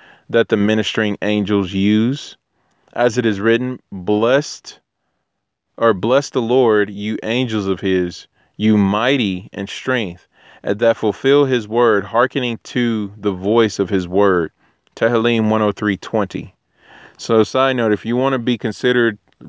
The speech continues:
to be like an angel, you obey the voice of Hashem. Just saying, Mashiach says, "My sheep know my voice." And it says, "At first, the angels fulfill his word, and then afterwards they hearken."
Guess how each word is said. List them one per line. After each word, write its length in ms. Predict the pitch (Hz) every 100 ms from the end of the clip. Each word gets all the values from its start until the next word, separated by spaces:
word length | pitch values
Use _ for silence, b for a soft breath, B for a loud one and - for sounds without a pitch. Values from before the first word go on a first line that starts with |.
| 85
to 100 | 104
be 200 | 107 117
like 280 | 117 110 107
an 80 | 101
angel, 600 | 113 123 110 107 104 - b b b -
you 140 | 120
obey 300 | 113 101 113
the 100 | 107
voice 340 | 92 104 101 95
of 80 |
Hashem. 440 | 90 - 98 85 82 _ _ _ _ _ _
Just 240 | 98 95
saying, 460 | 110 110 104 95 92 -
Mashiach 340 | - 104 98
says, 280 | 107 101 92
"My 100 | 95
sheep 260 | - 104
know 140 | 98 95
my 120 | 92
voice." 500 | 95 107 98 - - _ B B B B B B
And 120 | 117
it 80 | 117
says, 420 | - 127 123 113
"At 200 | 120 117
first, 600 | - - 156 143 131 -
the 140 | 135 120
angels 560 | 120 131 143 131 135 -
fulfill 580 | 117 104 - 135 131 123
his 200 | 107 95
word, 520 | 110 139 123 113 101
and 160 | 113 107
then 160 | 113
afterwards 540 | 110 117 - 101 98 101
they 140 | 98
hearken." 520 | 98 101 - 82 82